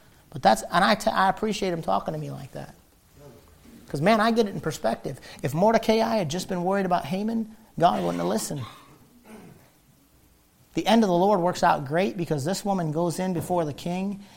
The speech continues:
and she says, "I got a petition, I got a request." He said, "What do you want? Up to half the kingdom, honey, I'll give you anything you want because you are the apple of my eye, girl.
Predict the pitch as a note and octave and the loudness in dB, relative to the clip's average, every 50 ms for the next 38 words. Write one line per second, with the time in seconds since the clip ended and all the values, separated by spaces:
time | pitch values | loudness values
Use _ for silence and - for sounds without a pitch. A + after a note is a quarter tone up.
0 | - - - C#3+ C#3+ C3 - - F#3+ F3 - - D#3+ D3+ C#3 D#3 E3 D#3+ E3 E3+ | -20 -16 -8 -6 -6 -4 -2 -2 -2 -2 -2 -2 -2 0 0 0 0 0 2 0
1 | E3 D#3 - - C#3+ - F#3 F3 - - D#3 D3+ D3+ D#3+ D#3 D#3 D#3 D3 D3+ C#3+ | 0 0 0 -4 -6 -4 -4 -4 -4 -4 -4 -4 -4 -2 -2 -2 -2 -2 -4 -6
2 | - - - E3+ D3+ - - D#3+ C#3+ - D#3+ D3 C#3 D3 E3 E3 F3 E3+ F3 F#3 | -4 0 0 0 0 0 -4 -6 -4 -4 -4 -2 0 0 0 2 0 -2 -2 -2
3 | F3 D#3+ D#3+ D3+ C#3 B2+ - - - D3 - - - - - F#3 F#3 F3+ - - | -2 0 0 0 -2 -4 -6 -8 -10 -10 -8 -8 -4 0 4 4 4 4 2 -2
4 | E3+ - - F3+ F3 E3+ E3 D3 E3 F3 F3 E3+ D#3+ D#3 D#3+ D#3+ D#3+ C3+ D3+ D3+ | -6 -4 -4 -4 -4 -4 -4 -2 -2 -2 0 -2 -2 -2 -2 -4 -4 -2 -4 -4
5 | C3+ C3+ C3+ C3 - - F3+ F3+ F#3+ F#3+ F3+ - F3+ F3 E3+ F3 E3+ D#3 E3 E3+ | -4 -4 -6 -8 -8 -6 -4 -4 -4 -4 -4 -4 -4 -2 -2 -2 -2 0 2 2
6 | E3+ E3 E3+ - - - - - - - C3 C#3+ C3 A2+ C3 D#3+ F3+ F3+ F3 D3+ | 2 2 0 -4 -12 -18 -20 -12 -8 -4 -2 -2 -2 0 0 0 0 0 0 0
7 | B2+ C3+ - - D#3+ F3 F3+ F3 - D#3 D3+ D3 D3+ D#3+ E3+ E3+ D#3+ D3+ C#3+ C3+ | -2 -4 0 2 4 4 4 4 2 -2 -4 -4 -2 -2 -2 -2 -2 -4 -4 -6
8 | C3+ C3+ B2 C#3 C#3+ - C#3 | -6 -8 -6 -8 -8 -8 -10